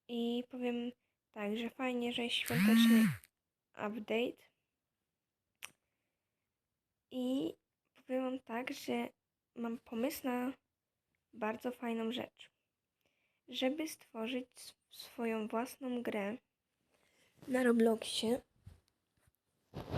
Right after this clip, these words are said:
to możecie tam napisać, czy tak, czy nie. Tam też prawdopodobnie chłopacy mi pomogą.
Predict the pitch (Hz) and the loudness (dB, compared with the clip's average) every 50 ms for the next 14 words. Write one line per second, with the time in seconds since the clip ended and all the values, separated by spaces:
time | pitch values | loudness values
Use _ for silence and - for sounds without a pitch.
0 | - - - 294 - - - 285 269 262 262 254 262 - 269 262 247 240 233 240 | 2 4 4 4 2 4 2 2 2 2 0 -2 -4 -2 -2 -2 0 0 -2 -4
1 | - 240 233 - 226 - - - - - - 240 240 - - - - 226 226 254 | -4 -6 -6 -4 -6 -8 -8 -16 -16 -12 -10 -8 -8 -6 -6 -2 0 2 2 2
2 | 269 262 - 240 233 240 254 233 - - - - 226 233 254 240 - 247 240 240 | 2 2 0 0 0 0 0 -2 -2 -4 -4 -8 -6 -4 -4 -6 -6 -4 -4 -2
3 | 233 233 240 - - 233 - 240 233 233 - 247 226 240 - 247 233 240 233 269 | -2 -2 -4 -4 -8 -6 -2 -2 -2 -2 -2 -2 -2 -2 -2 -2 -2 -2 0 2
4 | 277 302 359 | 0 0 0